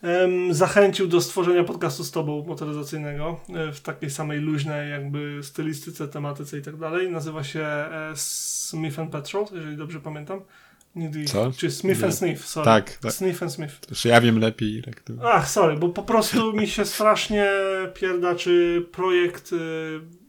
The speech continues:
Speaker 1: portera z przeszłości, właśnie Sniff Petrol, skąd się wzięło jego pseudonim w tym podcaście.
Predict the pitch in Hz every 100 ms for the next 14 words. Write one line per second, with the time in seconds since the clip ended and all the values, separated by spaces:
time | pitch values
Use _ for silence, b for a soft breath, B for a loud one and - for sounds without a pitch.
0 | 247 - 190 190 190 - - - _ -
1 | 170 175 170 165 160 147 - - 147 -
2 | 160 - 170 143 165 143 175 175 175 165
3 | 165 202 202 - 175 170 - 175 156 175
4 | 175 170 170 170 165 175 - 185 175 151
5 | 139 139 B B B B 156 143 - 156
6 | -